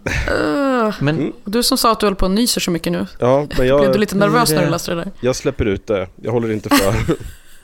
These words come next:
Speaker 2: Eh, har du, kanske, kanske bara man är trettiofyra år som, som det sker så, så att det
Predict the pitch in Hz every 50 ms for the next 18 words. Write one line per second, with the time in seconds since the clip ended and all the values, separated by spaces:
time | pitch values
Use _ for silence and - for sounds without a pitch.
0 | - - - 302 285 - - 285 - - - - - - 247 - - - - -
1 | - - - - - - - - - - - - - - - - - 151 127 -
2 | - 147 135 143 143 131 139 143 113 - - - 117 - - - - - - 127
3 | 120 - 151 139 120 139 143 131 127 160 147 - - - - - - 143 123 117
4 | 131 139 135 127 127 131 127 117 - - 123 - 117 - - 127 101 117 143 170
5 | 147 123 117 - - 113 113 107 - - 113 107 110 - - 107 - - 117 107
6 | - 127 110 107 - - - -